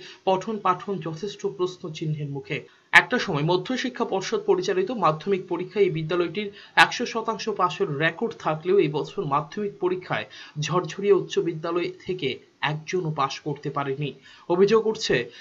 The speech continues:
একাংশ ফাঁকিবাজ শিক্ষক বিদ্যালয়ে পঠন পাঠনের চেয়ে নিজেদের ব্যক্তিগত কাজ নিয়ে বেশি ব্যস্ত থাকেন। স্কুল ফাঁকি দিয়ে কেউ নিজের রাবার বাগান নিয়ে, আবার কেউ বিভিন্ন ব্যবসা নিয়ে ব্যস্ত থাকেন। সম্প্রতি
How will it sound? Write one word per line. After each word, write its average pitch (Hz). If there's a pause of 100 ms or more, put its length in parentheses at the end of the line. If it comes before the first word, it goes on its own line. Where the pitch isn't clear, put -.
(160)
একাংশ 220 (160)
ফাঁকিবাজ 208 (120)
শিক্ষক - (140)
বিদ্যালয়ে 202 (140)
পঠন 185 (100)
পাঠনের 175
চেয়ে 131 (360)
নিজেদের 185 (140)
ব্যক্তিগত 196 (180)
কাজ 165 (120)
নিয়ে 160
বেশি 151
ব্যস্ত 139 (160)
থাকেন। 156 (380)
স্কুল 220 (120)
ফাঁকি 190
দিয়ে 151 (100)
কেউ 196 (180)
নিজের 160 (100)
রাবার 175
বাগান 190
নিয়ে, 233
আবার 165
কেউ 165 (340)
বিভিন্ন 185 (140)
ব্যবসা 151
নিয়ে 170
ব্যস্ত 139 (120)
থাকেন। 156 (400)
সম্প্রতি 202